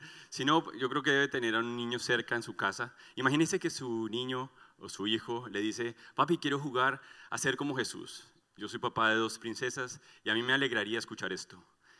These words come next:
Pero luego usted se percata que empiezan a pelear y a jugar a matarse unos a otros, y luego el que celebra termina diciendo, "Gané", y empiezan a jugar a tener sexo. Uy, ¿qué, qué pasó acá?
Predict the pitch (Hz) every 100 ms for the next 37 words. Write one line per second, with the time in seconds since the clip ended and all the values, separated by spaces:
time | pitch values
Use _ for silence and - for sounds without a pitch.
0 | _ - _ _ 151 131 135 147 156 151
1 | 147 - 143 131 - 110 110 117 135 135
2 | 127 110 123 127 127 101 107 107 123 -
3 | _ _ _ _ _ 104 104 117 107 110
4 | 120 - 107 101 110 98 - 101 101 123
5 | 107 98 104 98 110 117 127 131 135 -
6 | 104 110 123 131 - - - _ _ 104
7 | 110 120 120 120 120 131 151 151 - 113
8 | 110 110 117 117 117 95 98 107 92 87
9 | - 92 - - _ _ _ _ _ _
10 | _ _ _ _ _ - 135 _ _ _
11 | - - _ _ _ _ _ _ - 120
12 | 123 - 139 131 - - 98